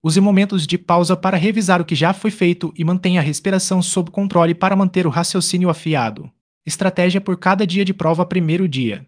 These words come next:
leia rapidamente e resolva itens fáceis para ganhar confiança. Segundo dia, reserve tempo para matemática e ciências humanas, resolva primeiro as questões que você domina. Independentemente do dia, mantenha a leitura rápida, gestão de tempo e revisão constante.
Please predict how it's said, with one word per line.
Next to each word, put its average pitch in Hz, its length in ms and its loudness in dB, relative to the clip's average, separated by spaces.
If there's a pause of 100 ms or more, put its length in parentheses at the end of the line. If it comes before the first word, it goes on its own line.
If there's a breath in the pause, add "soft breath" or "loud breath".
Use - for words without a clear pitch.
(120)
leia 160 240 2
rapidamente 190 720 0
e 170 80 0
resolva 170 420 0
itens 185 260 -2
fáceis 160 400 -2
para 165 200 -4
ganhar 156 300 2
confiança. 160 760 -4 (360)
Segundo 175 360 4
dia, 131 460 0
reserve 175 400 4
tempo 185 260 2
para 165 220 0
matemática 185 720 2
e 175 80 -2
ciências 180 500 2
humanas, 151 600 2
resolva 185 400 4
primeiro 180 380 4
as 170 100 4
questões 190 460 2
que - 100 -4
você 185 240 2
domina. 147 580 4 (300)
Independentemente 160 720 2
do 170 140 2
dia, 117 480 -2
mantenha 170 320 2
a 147 40 2
leitura 160 340 2
rápida, 120 480 -2 (160)
gestão 147 260 2
de 175 140 2
tempo 135 420 -2
e 135 80 -6
revisão 151 460 2
constante. 180 680 0